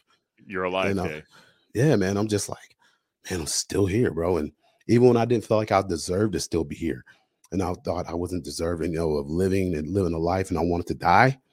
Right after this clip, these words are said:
Speaker 2: I made it through it, dude. And that's why, you know, your podcasts like yours that talk about mental health, like, especially within the law enforcement veteran community. And me, man, I'm more so focusing on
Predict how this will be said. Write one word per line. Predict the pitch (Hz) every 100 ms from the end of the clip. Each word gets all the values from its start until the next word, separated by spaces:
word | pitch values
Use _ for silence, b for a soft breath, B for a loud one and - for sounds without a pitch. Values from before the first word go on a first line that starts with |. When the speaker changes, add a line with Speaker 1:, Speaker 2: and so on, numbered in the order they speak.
| _ _ _ _ _ _ _ -
Speaker 2:
I |
made | 85 92
it | 104
through | 98 131
it, | 110
dude. | 92 95
And | 95
that's | 101
why, | 101 95
you |
know, | 98 90 90 85
your | 85 85
podcasts | 98 92 95 87
like | 80
yours | 92 90
that | 90
talk | 92 85
about | 87
mental | 82 101 85
health, | 107 127
like, | - 90 - _ B B
especially | - - 98 107
within | 95 87
the |
law | 82 87 92
enforcement | - 101 - 87
veteran | 90 98
community. | - 92 104 135 151 139 - b b b b
And | 92 104
me, | 156
man, | 170 147
I'm | 156
more | 170 147
so | 139 127 113
focusing | 120 117 - 107
on | 90